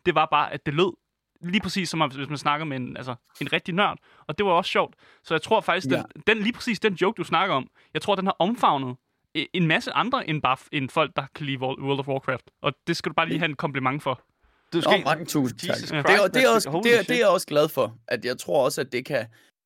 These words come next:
Speaker 2: det er også det, jeg forsøger. Jeg vil jo gerne have det til at virke på en eller anden måde, men, men den effekt, den joke havde, eller når jeg laver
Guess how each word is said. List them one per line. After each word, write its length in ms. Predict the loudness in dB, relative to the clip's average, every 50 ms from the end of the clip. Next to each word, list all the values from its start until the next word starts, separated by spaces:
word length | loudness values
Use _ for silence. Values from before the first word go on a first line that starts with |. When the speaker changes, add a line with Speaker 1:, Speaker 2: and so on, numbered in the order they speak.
| _ _ _ _ _ _ -12
Speaker 2:
det 180 | -12 -8 -6
er 60 | -4 -2
også 200 | 0 -2 0 0
det, 60 | 2 2
jeg 120 | 2 2
forsøger. 520 | 2 -6 -6 -6 -4 -2 -2 -2 -2 -2
Jeg 140 | -4 -6 -8 -12
vil 60 | -12
jo 60 | -12
gerne 160 | -10 -10 -8 -8
have 120 | -8 -10
det 80 | -8 -6
til 120 | -2 -2
at 80 | -2 0
virke 220 | -2 -2 -2 -6 _
på 120 | -10 -4 -2
en 140 | -2 -2
eller 160 | -2 -4 -6 -6
anden 120 | -8 -10
måde, 220 | -10 -8 -10 -8 -8 -6
men, 280 | -6 -6 -6 -8 -10 _
men 200 | -8 -6 -6 -6
den 240 | -4 -4 -4 -4 -4
effekt, 600 | -6 -8 -10 -6 -6 -6 -6 -6 _ -16 -18 -14 _
den 200 | -4 -4 -4 -4
joke 400 | -8 -10 -8 -6 -6 -6 -6 -6
havde, 440 | -4 -2 -2 0 0 -2 -2 -4 -6 _ _ _ _ _ _
eller 200 | _ -2 -2 0
når 280 | 2 4 4 4 4 4
jeg 140 | 2 0 -2
laver 320 | -2 -4 -4 -4 -6